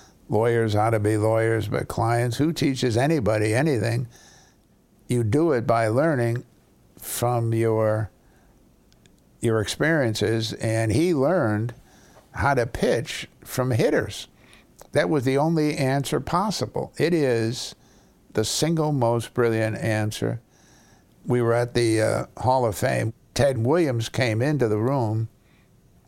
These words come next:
and came over and sat down. And Williams said to me, "Commissioner,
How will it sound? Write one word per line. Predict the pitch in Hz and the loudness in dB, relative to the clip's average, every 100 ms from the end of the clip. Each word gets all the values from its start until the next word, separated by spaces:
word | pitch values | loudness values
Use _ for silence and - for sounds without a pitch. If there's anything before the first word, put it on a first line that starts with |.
| - - - | -20 -20 -4
and | 120 104 | -2 0
came | 120 127 123 | 0 2 2
over | 127 120 | 2 2
and | 113 104 | 0 0
sat | 110 104 - | 0 0 -2
down. | 131 135 117 107 - _ - - - - - | -2 -2 -4 -10 -16 _ -20 -20 -20 -20 -4
And | 113 117 113 113 113 117 - - | 0 2 2 0 -2 -4 -14 -8
Williams | 117 131 135 120 - | -2 0 2 0 2
said | 117 107 - | 2 0 0
to | 107 | 0
me, | 107 | 0
"Commissioner, | 101 117 135 123 113 98 | 0 0 0 0 -2 -2